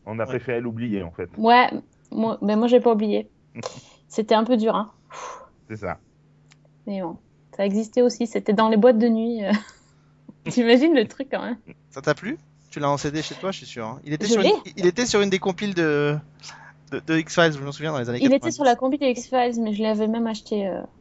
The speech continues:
Speaker 3: c'est, c'est moche.
Speaker 2: Non.
Speaker 3: J'ai un tas de trucs d'X-Files chez moi, euh, c'est terrible, hein. Je... Un jour, il faudra que je... je ressorte ma collection, mais c'est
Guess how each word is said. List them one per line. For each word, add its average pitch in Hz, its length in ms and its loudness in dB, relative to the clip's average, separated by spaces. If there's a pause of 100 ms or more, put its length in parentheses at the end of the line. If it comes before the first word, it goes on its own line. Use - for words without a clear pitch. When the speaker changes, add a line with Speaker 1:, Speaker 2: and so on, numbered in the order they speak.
(640)
Speaker 3:
c'est, - 160 -12
c'est - 220 -10
moche. 196 360 -8 (560)
Speaker 2:
Non. 294 120 -6 (340)
Speaker 3:
J'ai 226 80 4
un 233 100 6
tas 330 160 6
de 359 160 4
trucs 330 200 6
d'X-Files 302 420 4
chez 277 180 2
moi, 254 380 2
euh, 208 60 0
c'est 214 200 -10
terrible, 226 320 -2
hein. 196 140 -4
Je... 196 160 -10 (580)
Un 208 300 2
jour, 247 180 6
il - 60 -20
faudra 214 200 0
que 214 120 -4
je... 185 320 -2 (560)
je - 100 -2
ressorte 220 320 4
ma 220 160 4
collection, 214 560 0
mais 202 140 0
c'est 190 320 -2